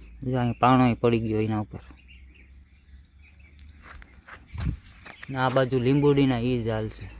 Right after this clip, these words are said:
બિચારી. આ એ પતી ગઈ લીંબુડી. તો આનું એ પહેલાં છે ને ખામણું કરી નાખી બેયના.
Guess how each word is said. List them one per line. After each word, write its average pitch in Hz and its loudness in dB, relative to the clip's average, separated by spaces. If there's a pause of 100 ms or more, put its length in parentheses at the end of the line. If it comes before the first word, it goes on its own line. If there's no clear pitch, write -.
(180)
બિચારી. 113 -6 (960)
આ 165 6
એ 151 4
પતી 143 0
ગઈ 117 0
લીંબુડી. 131 -2 (840)
તો 131 -6
આનું 131 4
એ 131 2
પહેલાં 131 0
છે 143 -4
ને 151 -2
ખામણું 127 -2
કરી 117 -4
નાખી 113 -6
બેયના. 113 -4